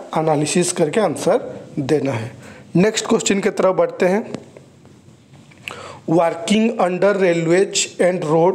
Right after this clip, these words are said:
et cetera comes under dash। वर्क, रेलवे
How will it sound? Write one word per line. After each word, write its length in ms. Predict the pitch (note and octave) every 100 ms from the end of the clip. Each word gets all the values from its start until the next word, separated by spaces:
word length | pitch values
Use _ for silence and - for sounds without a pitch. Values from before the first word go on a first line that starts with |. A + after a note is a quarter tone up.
| -
et 100 | -
cetera 440 | E3 F3+ - - F3+ F3+
comes 200 | F#3 F3+
under 380 | F3+ E3 E3 F#3+ D#3
dash। 280 | D3+ C3+ - - - - - - - - _ _ -
वर्क, 260 | D#3+ E3 -
रेलवे 680 | E3 D#3 E3+ E3 F3 G3